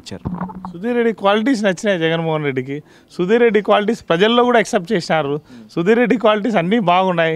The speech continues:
Speaker 2: He's a clean person. అందుకని జగన్మోహన్ రెడ్డి గారు ఎప్పటికీ రౌడీల్ని, గుండాలను చంద్రబాబు నాయుడు type ఒప్పించి టికెట్లు ఇవ్వలేదు. జగన్మోహన్ రెడ్డి మంచి డాక్టర్లను, మంచి ఎడ్యుకేటెడ్ను, మంచి అందరినీ ఇచ్చినారు. కాబట్టి జగన్మోహన్ రెడ్డి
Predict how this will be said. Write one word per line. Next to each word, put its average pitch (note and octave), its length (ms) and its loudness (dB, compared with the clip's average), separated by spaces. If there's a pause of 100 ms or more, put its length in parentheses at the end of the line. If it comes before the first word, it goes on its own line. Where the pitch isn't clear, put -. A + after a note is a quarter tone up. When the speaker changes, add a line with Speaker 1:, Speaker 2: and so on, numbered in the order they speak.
Speaker 2:
He's F3 200 -4
a - 80 -10
clean C#4+ 220 -6 (100)
person. F#3+ 340 0
అందుకని B3 340 0
జగన్మోహన్ A#3+ 400 2
రెడ్డి A#3 160 2
గారు A3 160 4
ఎప్పటికీ G#3+ 320 -2 (460)
రౌడీల్ని, G#3 460 2
గుండాలను G3+ 600 2
చంద్రబాబు G3 420 2
నాయుడు F#3 240 0
type E3+ 240 0
ఒప్పించి E3+ 380 -4
టికెట్లు E3 320 0
ఇవ్వలేదు. C#3 240 0 (640)
జగన్మోహన్ F#3+ 440 0
రెడ్డి A3+ 200 0
మంచి F#3 240 -2
డాక్టర్లను, F3+ 560 -2
మంచి F3 260 -2
ఎడ్యుకేటెడ్ను, E3 560 -4 (100)
మంచి D#3+ 240 -6
అందరినీ E3+ 360 -4
ఇచ్చినారు. C#3 340 -4
కాబట్టి C4 260 -8 (120)
జగన్మోహన్ B3 440 0
రెడ్డి A3+ 140 -4